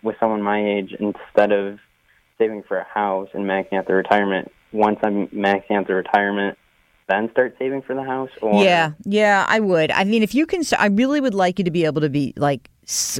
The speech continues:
Speaker 2: clicking away, making a bunch of money, and that you're saving for your ro-, like, if you're like, "Okay, not a problem. I'm putting fifty-five hundred bucks into my Roth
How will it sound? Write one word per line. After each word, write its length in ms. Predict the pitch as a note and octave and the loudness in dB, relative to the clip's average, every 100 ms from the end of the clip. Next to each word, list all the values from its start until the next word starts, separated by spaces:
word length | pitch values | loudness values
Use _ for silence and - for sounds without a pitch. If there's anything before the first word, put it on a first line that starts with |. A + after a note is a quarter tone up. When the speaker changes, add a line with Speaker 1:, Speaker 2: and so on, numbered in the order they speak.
| - | -10
Speaker 2:
clicking 400 | - C#4 - B3+ | 0 0 4 2
away, 560 | A3+ F3+ F3 E3+ E3 D#3 | 4 2 2 2 2 2
making 320 | F3 G#3+ A#3 | 0 2 0
a 20 | |
bunch 300 | G3+ F#3 F3 | 2 2 2
of 60 | E3+ | 0
money, 360 | D#3 D3+ D#3+ | 2 2 0
and 220 | A2 D3 C#3 | 0 0 2
that 160 | C3+ | 0
you're 180 | D#3+ D#3 | 0 0
saving 380 | - C4 B3+ B3 | 2 2 4 0
for 100 | B3+ | 0
your 180 | G#3 F3+ | 0 0
ro-, 200 | F3+ D#3 | 0 2
like, 180 | F3 | 0
if 80 | E3+ | 0
you're 80 | A#3 | 0
like, 160 | A3 A#3+ | 0 0
"Okay, 340 | C#4 G3 D#3 | 0 2 0
not 380 | D#3+ F#3 G#3+ G#3+ | 2 4 4 4
a 60 | |
problem. 320 | G#3 F3+ D3+ C#3+ | 0 0 0 -2
I'm 80 | |
putting 180 | C#3+ D#3 | -2 -4
fifty-five 540 | C3 C#4+ B3 A#3 G#3+ F#3+ | 0 -2 -2 0 2 2
hundred 280 | F#3 E3+ | 0 -2
bucks 320 | D3+ D#3 - - | 0 0 -2 -6
into 220 | D3+ D3+ | -6 -2
my 160 | C#3 | -2
Roth 480 | B2+ D#3 E3+ D#3+ - | 0 2 2 2 -2